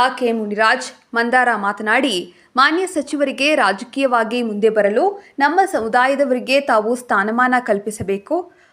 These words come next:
ಹಾಗೂ ಜನಾಂಗದ ವಿದ್ಯಾಭ್ಯಾಸಕ್ಕಾಗಿ ತಾಲೂಕು ಮಟ್ಟದಲ್ಲಿ ಸ್ಥಳ ಮಂಜೂರು ಮಾಡಿಕೊಡಿ ಎಂಬ ಮನವಿಯನ್ನು ಸಹ ವ್ಯಕ್ತಪಡಿಸಿದರು. ಗ್ರಾಮದಲ್ಲಿ ಕುಡಿಯುವ ನೀರಿನ ಸಮಸ್ಯೆ, ರಸ್ತೆ ನಿರ್ಮಾಣಕ್ಕೆ ಮತ್ತು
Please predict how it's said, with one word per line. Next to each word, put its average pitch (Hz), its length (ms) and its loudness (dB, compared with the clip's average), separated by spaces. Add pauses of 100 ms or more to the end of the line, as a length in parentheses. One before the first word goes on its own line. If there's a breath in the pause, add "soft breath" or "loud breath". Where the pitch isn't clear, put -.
ಹಾಗೂ 320 360 2
ಜನಾಂಗದ 277 580 2
ವಿದ್ಯಾಭ್ಯಾಸಕ್ಕಾಗಿ 233 1160 0 (380 loud breath)
ತಾಲೂಕು 320 420 2
ಮಟ್ಟದಲ್ಲಿ 269 640 0
ಸ್ಥಳ 233 360 0
ಮಂಜೂರು 240 440 -2
ಮಾಡಿಕೊಡಿ 233 600 -2
ಎಂಬ 214 260 -2
ಮನವಿಯನ್ನು 240 520 -4
ಸಹ 240 260 -12 (260)
ವ್ಯಕ್ತಪಡಿಸಿದರು. 214 840 -2 (1120)
ಗ್ರಾಮದಲ್ಲಿ 311 720 2
ಕುಡಿಯುವ 277 420 -2
ನೀರಿನ 247 340 0 (160)
ಸಮಸ್ಯೆ, 202 640 -4
ರಸ್ತೆ 247 340 0
ನಿರ್ಮಾಣಕ್ಕೆ 254 720 0
ಮತ್ತು 240 320 -2